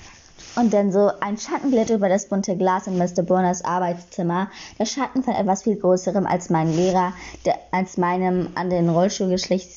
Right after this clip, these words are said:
gefesselten Lehrer. Etwas, das einem, et-, etwas, das dem Bogen eines Schützen zum Verwechseln ähnlich sah." Und das ist einfach Chirons Pferdeform. So, und dann eine Sekunde,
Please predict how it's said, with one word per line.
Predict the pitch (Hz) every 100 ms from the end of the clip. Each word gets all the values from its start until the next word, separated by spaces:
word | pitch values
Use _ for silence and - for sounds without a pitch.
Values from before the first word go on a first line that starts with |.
| - - _
gefesselten | - 180 180 180 -
Lehrer. | 165 175 180 196 - - -
Etwas, | - 226 190 196 -
das | 220 220
einem, | 185 180 175 180 - - - - - - - - - - -
et-, | 185 - -
etwas, | 220 202
das | 196
dem | 202 180
Bogen | 208 262
eines | 214 214 -
Schützen | 403 - 214
zum | 220 185
Verwechseln | 208 226 - 226
ähnlich | 202 165 170
sah." | 165 -
Und | 202
das | 220 247
ist | -
einfach | 226 240
Chirons | - 226 220 220
Pferdeform. | 220 196 175 175 151 170 - - - - -
So, | - 196
und | - 208
dann | 220 294 311 -
eine | 254 277 247
Sekunde, | 220 277 233 220